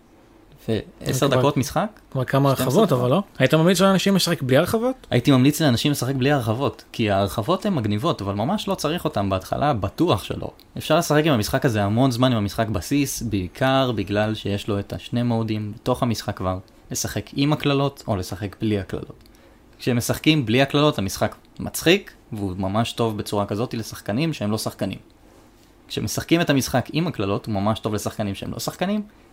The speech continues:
Speaker 1: וגם לשחקנים שהם כן שחקנים.
Speaker 2: הוא עדיין מצחיק, בגלל כל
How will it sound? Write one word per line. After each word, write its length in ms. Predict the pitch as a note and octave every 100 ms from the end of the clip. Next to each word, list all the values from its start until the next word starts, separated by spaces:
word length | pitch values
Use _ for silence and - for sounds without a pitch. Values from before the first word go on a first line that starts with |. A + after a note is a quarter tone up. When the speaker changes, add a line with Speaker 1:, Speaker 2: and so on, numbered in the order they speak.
| - -
Speaker 1:
וגם 200 | A3 B2+
לשחקנים 400 | A#2 A#2+ B2 A#2+
שהם 180 | A2 G2+
כן 180 | G#2 F2+
שחקנים. 380 | - - - - -
Speaker 2:
הוא 100 | B2+
עדיין 260 | B2+ C3 C3+
מצחיק, 340 | - G3 C3+
בגלל 200 | B2
כל 60 | A#2